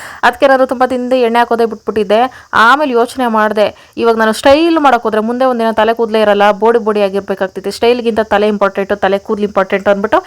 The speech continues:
ಚೆನ್ನಾಗಿ ತಲೆ ಹಾಕಿ, ತಲೆಗೆ ಎಣ್ಣೆ ಹಾಕಿದ ತಕ್ಷಣ ತಲೆ ಬಚ್ಚಕ್ಕೆ ಯಾವತ್ತೂ ಹೋಗ್ಬಾರ್ದು ಫ್ರೆಂಡ್ಸ್. ಒಂದು ಹತ್ತು ಇಪ್ಪತ್ತು ನಿಮಿಷ ಗಂಟು ಕಟ್ಟಿ ಬಿಡಬೇಕು, ಅದು ಚೆನ್ನಾಗಿ ನೆಂದ ಮೇಲೆ ಬಾಚಬೇಕು.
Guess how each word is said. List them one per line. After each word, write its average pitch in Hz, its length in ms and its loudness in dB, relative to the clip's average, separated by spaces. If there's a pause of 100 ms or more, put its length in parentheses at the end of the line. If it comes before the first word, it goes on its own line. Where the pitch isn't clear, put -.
(260)
ಚೆನ್ನಾಗಿ 226 320 -2
ತಲೆ 208 220 2
ಹಾಕಿ, 208 220 -2
ತಲೆಗೆ 226 360 -2
ಎಣ್ಣೆ 214 220 -2
ಹಾಕಿದ 214 200 -4
ತಕ್ಷಣ 220 220 -6
ತಲೆ 202 200 2
ಬಚ್ಚಕ್ಕೆ 208 320 -2
ಯಾವತ್ತೂ 196 260 0
ಹೋಗ್ಬಾರ್ದು 185 360 0
ಫ್ರೆಂಡ್ಸ್. 190 300 -4 (300)
ಒಂದು 214 140 2
ಹತ್ತು 208 200 0
ಇಪ್ಪತ್ತು 214 240 -4
ನಿಮಿಷ 208 160 -6 (120)
ಗಂಟು 202 260 -2
ಕಟ್ಟಿ 208 200 -4
ಬಿಡಬೇಕು, 196 360 -2
ಅದು 190 100 -2
ಚೆನ್ನಾಗಿ 208 340 -2
ನೆಂದ 190 180 -2
ಮೇಲೆ 196 160 0
ಬಾಚಬೇಕು. 190 520 -2